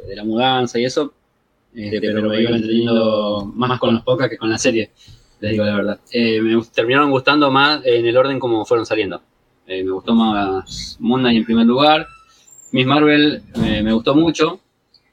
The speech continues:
eh, pero tenía algunas cositas que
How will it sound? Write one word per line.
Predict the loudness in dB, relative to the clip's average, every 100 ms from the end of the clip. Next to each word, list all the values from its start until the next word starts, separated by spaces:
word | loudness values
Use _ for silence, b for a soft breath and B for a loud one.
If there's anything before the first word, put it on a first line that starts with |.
| -12
eh, | -10 -8 -6 -6 -6
pero | -4 -2 0 -2 0 0 0 0 -4
tenía | -6 -2 2 2
algunas | 2 2 0
cositas | -4 -2 -2 -4
que | -2 0 0 0 0 -2 -2